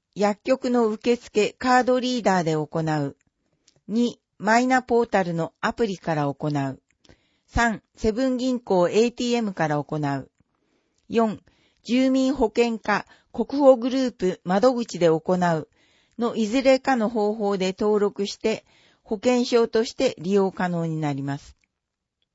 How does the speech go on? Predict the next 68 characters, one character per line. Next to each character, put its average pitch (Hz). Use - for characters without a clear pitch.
マ 233
イ 277
ナ 277
ン 269
バ 277
ー -
カ 277
ー 240
ド 202
を 185
持 220
っ 240
て -
い 190
な 202
い 202
方 180
は、 151
オ 226
ン 262
ラ 269
イ 233
ン 185
や 175
住 262
民 262
保 262
険 240
課 214
住 240
民 254
グ 240
ル 247
ー -
プ 196
窓 196
口 240
か 190
ら 180
申 196
請 185
し、 -
マ 220
イ 254
ナ 254
ン 247
バ 247
ー -
カ 240
ー 226
ド 190
を 180
取 -
得 185
し、 196
そ 240
の 233
後、 214
マ 226
イ 262
ナ 269
ン 254
バ 254
ー -
カ 247
ー 226
ド 196
を -